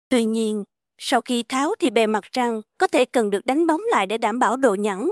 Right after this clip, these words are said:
và thẩm mỹ. Ngoài ra, nếu răng thật trước đó đã can thiệp mà chỉnh nhẹ thì hình dáng có thể không trở về như ban đầu được.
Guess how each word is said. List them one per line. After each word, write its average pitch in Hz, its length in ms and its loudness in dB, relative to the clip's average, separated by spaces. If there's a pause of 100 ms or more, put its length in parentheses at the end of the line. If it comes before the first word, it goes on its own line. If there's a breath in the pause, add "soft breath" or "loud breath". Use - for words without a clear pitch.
(140)
và 208 100 -2
thẩm 214 260 -6
mỹ. 226 260 -2 (420)
Ngoài 226 200 2
ra, 214 320 -2 (280)
nếu 311 200 2
răng 285 140 -2
thật - 280 -6
trước 359 180 0
đó 294 220 2
đã 277 120 0
can 247 300 -2
thiệp 233 200 -4
mà 208 180 -2
chỉnh 226 280 -4
nhẹ 202 320 0
thì 220 140 -4
hình 214 160 -2
dáng 233 240 0
có - 120 -2
thể 240 280 -2
không 320 180 0
trở 226 180 -2
về 233 240 0
như 233 160 -4
ban 233 220 -2
đầu 208 200 0
được. 190 280 -4